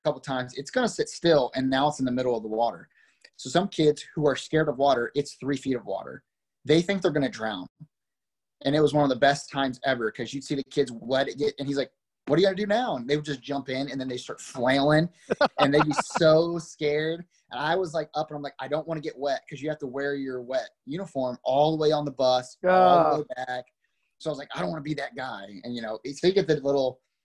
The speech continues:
Speaker 1: uh, competitive spirit, and they threw it. I grabbed it, and I swung, I let go, and I, I made it by, like, a foot, and I was like, "Oof." And it was, it's a good time. It's a really good time, but yeah, it goes by quick. I mean,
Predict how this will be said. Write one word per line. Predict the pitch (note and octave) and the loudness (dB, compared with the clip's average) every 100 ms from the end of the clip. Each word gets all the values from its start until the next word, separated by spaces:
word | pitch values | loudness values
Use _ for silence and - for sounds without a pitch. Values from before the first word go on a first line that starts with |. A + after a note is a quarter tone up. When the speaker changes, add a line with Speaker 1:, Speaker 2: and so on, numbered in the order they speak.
| _ - | _ -4
Speaker 1:
uh, | C#3 B2+ A#2+ - - | 2 2 2 -6 -16
competitive | A#2 C#3 B2 A2 | -6 -4 -4 -8
spirit, | - A#2+ A2+ A2 G#2+ _ | -12 -8 -6 -6 -8 _
and | A#2+ A#2 A2+ | -12 -10 -6
they | C3+ | -6
threw | C#3 - D3 | -6 -2 0
it. | D3+ - | 2 0
I | B2 C#3+ | -4 -4
grabbed | C3+ C3+ C3+ | 0 0 0
it, | C#3+ | -2
and | B2+ | -4
I | C3+ | -8
swung, | - C#3+ D3 C#3 | -8 -8 -6 -2
I | C#3+ | -2
let | C#3 C#3+ | -2 -4
go, | C#3 C#3 C#3+ | 0 0 2
and | C#3 | 0
I, | B2 C#3 A#2 | -4 -8 -8
I | C#3+ | -8
made | D3 C#3+ | -4 -6
it | - | -4
by, | C3+ | -4
like, | C3 | -4
a | _ | _
foot, | - D3+ D3 D3 - | -10 -2 0 -2 -6
and | |
I | C3+ | -14
was | |
like, | A#2+ A2+ _ | -14 -18 _
"Oof." | _ - _ _ _ _ _ _ _ _ _ - | _ -20 _ _ _ _ _ _ _ _ _ -10
And | C#3+ C3+ | -6 -4
it | C#3+ E3 | -4 -4
was, | D3+ C3+ D3 - - - - | -4 -6 -14 -20 -20 -20 -6
it's | C3 G3+ G3+ | 2 2 4
a | |
good | D3+ - | 2 2
time. | - C3+ B2 A2 | 0 -4 -4 -2
It's | C3 D#3 | -2 -2
a | C3 | -2
really | C3+ B2+ | -2 -2
good | A2+ | -4
time, | - A2 G2+ | -6 -6 -6
but | G#2 G#2+ - _ _ _ _ _ _ - - | -4 -4 -6 _ _ _ _ _ _ -16 -2
yeah, | C3 | 4
it | D3 | 6
goes | A3+ A3+ | 6 8
by | A3+ | 6
quick. | - F3 A3 - | 6 6 6 4
I | |
mean, | B2+ B2+ B2 | 4 4 2